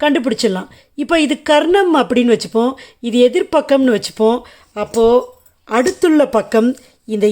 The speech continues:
ஏவையும் சியையும் நான் கனெக்ட் பண்ணணும். உங்களுக்கு அந்த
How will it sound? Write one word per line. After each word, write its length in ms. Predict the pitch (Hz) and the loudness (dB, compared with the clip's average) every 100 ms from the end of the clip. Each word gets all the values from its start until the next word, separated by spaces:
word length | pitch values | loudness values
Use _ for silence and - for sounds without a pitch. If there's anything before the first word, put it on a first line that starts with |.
| 190 233 | 2 4
ஏவையும் 480 | 277 277 240 226 247 | 4 4 2 0 -2
சியையும் 680 | - - 226 226 208 208 269 - - _ - | -6 -4 0 2 2 0 -2 -4 -18 _ -6
நான் 180 | 202 226 | -6 -4
கனெக்ட் 320 | 220 208 220 - | -4 -2 -4 -4
பண்ணணும். 360 | 202 180 175 - _ - _ - | -4 -4 -8 -14 _ -20 _ -6
உங்களுக்கு 440 | 233 240 240 240 240 - - | 0 0 2 4 4 2 0
அந்த 240 | 233 302 | 2 2